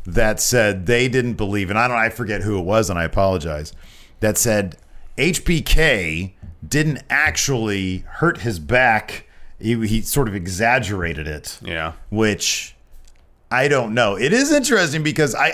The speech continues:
Speaker 1: I, I think that the reason why I think that's bunk, that theory could be debunked, is because, so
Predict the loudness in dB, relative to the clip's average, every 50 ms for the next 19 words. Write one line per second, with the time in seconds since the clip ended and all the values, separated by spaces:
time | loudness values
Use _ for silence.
0 | 0 0 0 0 0 0 2 2 4 4 4 4 4 2 0 0 0 0 0 -2
1 | -4 -4 -2 0 2 2 2 2 0 2 2 2 2 0 0 -2 -2 0 0 2
2 | 0 0 0 -2 -2 -2 0 0 -2 -4 -8 -14 -20 -20 -20 -20 -20 _ _ _
3 | _ _ _ _ _ _ _ _ _ -18 -16 -10 -4 0 0 0 0 2 2 4
4 | 4 4 2 0 -2 -4 -4 -4 -4 -4 -4 -4 -4 -4 -4 -4 -6 -10 -16 -20
5 | -20 -20 -20 -20 -20 -20 -16 -6 -2 -2 -2 0 0 0 0 0 2 4 4 4
6 | 4 2 0 0 -2 -2 -4 -8 -14 -20 _ _ _ _ _ _ -20 -20 -20 -20
7 | -16 -8 -4 0 2 2 2 2